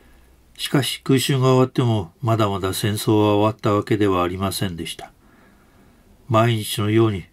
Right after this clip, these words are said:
グラマン機が低空で青森の上空を飛んで行き、歩いている人たちを狙い撃ちにしていきます。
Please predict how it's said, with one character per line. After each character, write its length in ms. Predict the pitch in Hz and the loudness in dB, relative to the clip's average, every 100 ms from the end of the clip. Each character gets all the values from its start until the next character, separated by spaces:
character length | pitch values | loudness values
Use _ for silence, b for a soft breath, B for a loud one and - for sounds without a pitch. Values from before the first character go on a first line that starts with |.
| - | -4
グ 100 | 117 | 0
ラ 140 | 113 | 2
マ 160 | 110 110 | 2 0
ン 40 | |
機 160 | 104 107 | -2 -4
が 140 | 98 | -4
低 240 | 87 104 104 | 0 0 2
空 180 | 110 | 0
で 160 | 101 107 | 2 2
青 140 | 101 | 0
森 240 | 107 107 98 | 0 -4 -4
の 140 | 95 | -4
上 260 | 85 95 98 | 0 2 2
空 220 | - 101 | 0 2
を 220 | 98 98 - | 2 2 -2
飛 180 | - 98 | -12 -8
ん 40 | 92 | -2
で 100 | 92 | -2
行 300 | 90 - 92 | -4 -10 -14
き、 20 | b b b b b b b b _ | b b b b b b b b _
歩 240 | - 107 107 | -2 4 4
い 80 | 104 | 4
て 120 | 113 | 2
い 40 | |
る 120 | 98 | 0
人 200 | 90 - | -2 -2
た 160 | 110 107 | -2 0
ち 160 | - 110 | 0 0
を 160 | 98 | 0
狙 260 | 104 98 104 | -2 0 0
い 40 | |
撃 100 | 104 | 0
ち 160 | 101 110 | -2 -6
に 80 | 101 | -8
し 100 | - | -2
て 100 | 104 | -2
い 100 | 92 | -4
き 120 | 104 | -8
ま 140 | 92 | -10
す。 220 | 85 - | -12 -16